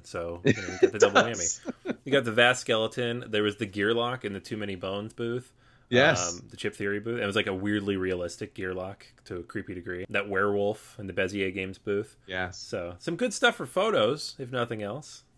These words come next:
Speaker 2: And there was our old friend, that robot that's made of, like,
Speaker 1: Oh, yeah. <laughs>
Speaker 2: jugs. I see him every year. I'm like, "I remember you."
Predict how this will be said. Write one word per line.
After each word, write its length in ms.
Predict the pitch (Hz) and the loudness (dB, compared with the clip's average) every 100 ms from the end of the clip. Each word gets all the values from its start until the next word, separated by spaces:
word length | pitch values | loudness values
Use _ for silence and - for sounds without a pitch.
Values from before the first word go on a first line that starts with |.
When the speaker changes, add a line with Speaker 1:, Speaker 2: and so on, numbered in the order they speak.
| _ - | _ -2
Speaker 2:
And 80 | |
there 120 | 170 180 | 4 6
was 160 | 185 | 8
our 180 | 190 190 170 | 8 8 8
old 280 | 175 185 | 8 8
friend, 420 | - - 175 170 131 | 4 4 6 8 6
that 200 | 120 117 | 6 2
robot 500 | 131 120 131 135 139 | 2 6 8 8 6
that's 220 | 131 120 | 4 0
made 180 | 120 117 | 2 6
of, 220 | 120 117 | 6 6
like, 160 | 120 117 | 6 6
Speaker 1:
Oh, 20 | |
yeah. 340 | 123 104 120 110 | 6 2 -4 2
<laughs> 40 | |
Speaker 2:
jugs. 460 | 120 113 151 127 - _ - | 6 8 6 2 -12 _ -2
I 80 | 143 | 2
see 200 | - 208 | 8 10
him 100 | 185 | 10
every 240 | 196 160 | 8 8
year. 220 | 165 156 | 8 8
I'm 80 | 127 | 8
like, 180 | 135 123 | 4 4
"I 200 | 180 214 | 6 8
remember 580 | 190 156 139 135 127 120 | 8 6 6 6 6 6
you." 400 | 117 123 123 | 8 8 8